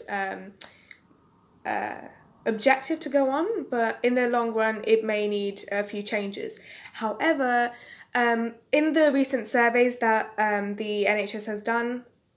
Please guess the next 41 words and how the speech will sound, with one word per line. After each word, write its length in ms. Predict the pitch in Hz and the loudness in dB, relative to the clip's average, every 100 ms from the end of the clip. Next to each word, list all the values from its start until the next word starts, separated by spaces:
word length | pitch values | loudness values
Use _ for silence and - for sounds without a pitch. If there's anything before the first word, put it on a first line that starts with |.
| - | -12
wait, 160 | 214 | -8
no, 80 | 208 | -6
no, 180 | 202 202 | -6 -8
no. 100 | 190 - _ _ _ | -10 -16 _ _ _
In 140 | 269 | 4
the 100 | 277 | 4
recent, 460 | 285 277 247 226 - - | 2 -2 -2 -6 -8 -4
uh, 140 | 220 220 | 0 2
in 100 | 285 | 2
a 80 | |
recent 340 | 285 262 233 202 | 2 0 -2 -4
survey, 520 | 208 190 180 202 311 - - - - | -4 -4 -4 -6 -6 -14 -20 -18 -2
many 360 | 240 262 320 | 4 4 4
doctors 360 | 294 - 269 - | 2 0 -2 -4
claim 500 | - 233 208 262 294 | -4 -2 0 -2 0
that 200 | 240 214 | -2 2
they 160 | 226 | 4
were 180 | 220 214 220 | 4 4 2
uncomfortable 920 | 285 320 214 - - 226 233 349 - - - | -2 -2 -6 -4 -4 2 2 0 -8 -20 -4
with 280 | 226 240 - | 2 2 2
private 340 | 262 247 254 | 0 0 0
sector's 720 | - 233 - - 226 226 226 - | 0 -2 -2 2 4 6 4 -6
provision 720 | - 262 226 269 247 208 202 | -4 0 4 4 4 0 0
of 100 | 214 | 0
N 120 | 208 | 0
H 200 | 202 - | -2 -4
S 140 | 208 | -4
services. 600 | 226 220 208 - 123 - - - - | -2 -2 -2 -6 -6 -10 -14 -20 -8
So 400 | - 226 226 226 | 4 6 8 6
they, 480 | 220 208 226 - - - | 4 2 2 2 -6 -2
um, 380 | 226 214 208 208 | 2 2 0 -2
this 180 | 226 277 | -2 0
is 100 | 247 | 0
largely 480 | 233 233 247 285 311 | 0 2 0 2 2
because 420 | 277 269 254 240 | 2 2 2 4
of 180 | 226 220 | 0 -2
concerns 580 | 254 233 226 226 247 285 | -2 -2 0 0 0 -2
that 200 | 240 - | -4 -4
the 40 | |
private 420 | 220 - 254 269 | -8 -2 0 0
healthcare 680 | - 269 269 - 196 190 320 | 0 -2 -2 -6 -6 -4 -4